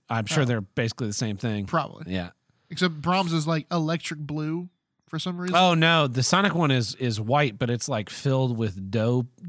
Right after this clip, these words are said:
Speaker 1: colored dough pieces and, uh,
Speaker 2: Dough?
Speaker 1: I don't know if it's
Speaker 2: Oh.
Speaker 1: dough, but it's, like, it's cake material.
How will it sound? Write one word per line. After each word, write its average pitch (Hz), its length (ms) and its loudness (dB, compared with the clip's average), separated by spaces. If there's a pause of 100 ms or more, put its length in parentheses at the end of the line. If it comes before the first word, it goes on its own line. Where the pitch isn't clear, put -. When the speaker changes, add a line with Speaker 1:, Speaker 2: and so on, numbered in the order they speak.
(200)
Speaker 1:
colored 131 360 -2
dough 120 240 0
pieces 131 640 2
and, 98 500 -4 (120)
uh, 90 500 -8 (180)
Speaker 2:
Dough? 196 400 -2 (360)
Speaker 1:
I 131 80 -2
don't 170 120 0
know 123 100 2
if 120 100 2
it's 139 80 -6
Speaker 2:
Oh. 151 80 -16
Speaker 1:
dough, 123 260 2
but 117 120 0
it's, 120 160 -2
like, 120 300 -2
it's - 340 -6
cake - 320 -4
material. 92 520 -8